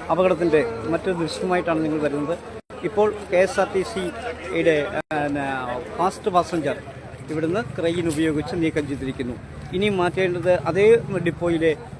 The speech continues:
ഒരു, പിന്നെ, ഓർഡിനറി, അതായത് ചെയിൻ സർവീസാണ് അടൂർ ആയൂർ. ആ അടൂർ ആയൂർ ബസ് ഇനി ഇവിടുന്ന് നീക്കം ചെയ്യാനുണ്ട്. നീക്കം കൂടി ചെയ്ത് കഴിഞ്ഞ് ആ റോഡ് ഫയർഫോഴ്സ്, ഏ,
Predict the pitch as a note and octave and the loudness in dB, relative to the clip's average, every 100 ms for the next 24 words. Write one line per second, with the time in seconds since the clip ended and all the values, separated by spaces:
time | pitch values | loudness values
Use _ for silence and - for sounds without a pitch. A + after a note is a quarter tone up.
0 | - E3 D#3+ D3+ C3+ C#3+ D3+ C#3+ - C#3+ | -4 0 2 0 -2 -4 -4 -4 -2 -2
1 | C3 C3+ C3+ - - - - F#3+ A3 A3+ | -2 -4 -6 -6 -6 -6 2 6 6 6
2 | F#3 B2+ - D3 E3+ F3 F3 - G#3+ A#3+ | 4 -2 -4 -2 0 -2 -4 -4 -4 -4
3 | - G3 F3 - C#3+ D#3 D3+ D3+ F3 G#3+ | -4 -4 -4 -4 -4 -6 -4 -4 0 0
4 | G#3+ - - - - - E3 D3+ A#2 - | -2 -10 -14 -14 -12 -4 -2 0 -4 -10
5 | - - - C3 G3 - F3 F3+ A#3 A#3+ | -14 -14 -10 -4 -2 0 -2 0 -2 -2
6 | E3 E3+ D#3 D3+ C3+ G3 - D#3+ E3 D3 | -4 -4 -4 -6 -6 -8 -8 -6 -4 -4
7 | D3+ D3+ D3 D3 - D3+ C#3 C3+ C#3 A3+ | -4 -4 -4 -6 -6 -4 -4 -4 -6 -8
8 | - - - E3+ F#3+ G#3 F3+ F3 F3+ F3+ | -10 -12 -6 -4 0 0 -2 -2 0 2
9 | F#3+ D#3 D#3 A3+ F3+ E3 D#3 E3 F#3 A#3 | 4 4 0 -4 -4 -2 0 0 -2 -4
10 | F3 D#3+ D#3 F3+ E3+ - A3 A#3 - - | -2 0 -2 -4 -4 -2 -4 -4 -6 -12
11 | - D#3 | -2 2